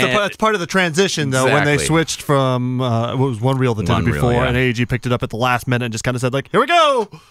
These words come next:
Speaker 1: Exactly.
Speaker 2: All right.
Speaker 1: And, uh, so we, I kind of took everybody and harnessed everybody back in and said, "Come on, let's do it.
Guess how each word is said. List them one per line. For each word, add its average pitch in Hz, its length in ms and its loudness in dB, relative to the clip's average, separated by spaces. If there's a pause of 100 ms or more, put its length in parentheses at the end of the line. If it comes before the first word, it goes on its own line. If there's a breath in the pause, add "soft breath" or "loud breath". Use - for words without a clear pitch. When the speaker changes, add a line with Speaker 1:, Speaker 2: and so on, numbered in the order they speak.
(100)
Speaker 1:
Exactly. 69 440 -6
Speaker 2:
All 135 80 -8
right. 131 140 -6 (320 loud breath)
Speaker 1:
And, 101 320 -2
uh, 98 400 0 (220)
so 107 280 -2
we, 107 360 -4 (240)
I 104 80 0
kind 120 260 -4
of 95 180 -10 (1080)
took 113 240 -4
everybody 95 500 -2
and 80 180 -4
harnessed 90 440 -4
everybody 82 360 -4
back 78 280 -2
in 78 180 -4
and 71 100 -8
said, 73 300 -6
"Come 113 160 -4
on, 92 160 -2
let's - 160 -8
do 85 160 -4
it. 82 160 -6